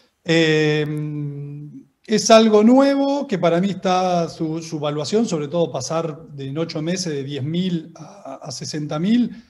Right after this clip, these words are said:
está explicada creo que en dos grandes factores. Uno, la mayor presión impositiva de Biden, y sabemos que el,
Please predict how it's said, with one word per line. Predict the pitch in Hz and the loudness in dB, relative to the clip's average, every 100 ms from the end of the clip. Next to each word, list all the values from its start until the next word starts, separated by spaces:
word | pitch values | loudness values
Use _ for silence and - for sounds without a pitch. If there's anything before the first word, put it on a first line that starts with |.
| _ _ | _ _
está | 165 135 | -12 -8
explicada | 175 175 151 180 180 | -8 -6 -4 0 0
creo | 165 165 147 | 0 -2 -2
que | |
en | 143 | -4
dos | 143 147 | -4 -4
grandes | 156 156 139 | -4 -6 -8
factores. | 151 147 254 247 - - | -8 -2 -2 0 -4 -2
Uno, | 214 226 190 | 4 4 4
la | 147 | -2
mayor | 147 165 156 | -6 -6 -6
presión | 151 160 | -8 -6
impositiva | 156 156 139 143 156 147 | -6 -6 -8 -8 -8 -4
de | 165 | 0
Biden, | 214 240 247 262 262 | 2 2 0 0 -2
y | 165 | -6
sabemos | 123 143 156 151 | -10 -8 -6 -6
que | 156 | -8
el, | 147 | -12